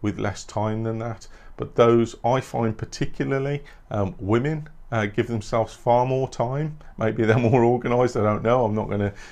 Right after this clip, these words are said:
go too far into that, but they certainly seem to take an organised approach. And by that I mean you'll see on many of my testimonials,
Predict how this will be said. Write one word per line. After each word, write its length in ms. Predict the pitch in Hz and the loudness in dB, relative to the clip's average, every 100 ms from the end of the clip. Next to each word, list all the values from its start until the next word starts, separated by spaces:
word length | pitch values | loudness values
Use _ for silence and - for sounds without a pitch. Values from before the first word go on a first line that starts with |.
| - | 0
go 160 | 117 113 | 4 4
too 220 | - 127 | 4 -2
far 280 | - 120 117 | 0 -2 0
into 180 | 107 117 | -4 -2
that, 240 | 123 - | -2 0
but 180 | 107 - | -2 0
they 120 | 113 | -2
certainly 360 | - 147 143 131 | -2 -4 -4 -6
seem 300 | - 139 127 | -4 -4 -4
to 100 | 104 | -8
take 340 | - 107 98 | -4 -4 -4
an 80 | 104 | -2
organised 560 | 113 110 110 104 98 98 | -2 -2 -4 -4 -2 -4
approach. 500 | - 110 117 - - - - - | 0 0 0 -6 -18 -18 -20 -6
And 120 | - 113 | -2 4
by 140 | 113 | 4
that 220 | 110 107 | 4 0
I 80 | 107 | 0
mean 260 | 101 101 104 | -2 0 0
you'll 200 | 104 95 | -2 -4
see 240 | - 120 | -6 -4
on 260 | 104 101 104 | -2 -2 0
many 220 | 110 107 | 0 0
of 100 | 104 | -2
my 140 | 98 | -2
testimonials, 1000 | 98 - 101 - 113 127 98 82 87 - | -4 -8 -8 -4 -2 -2 -4 -4 -6 -12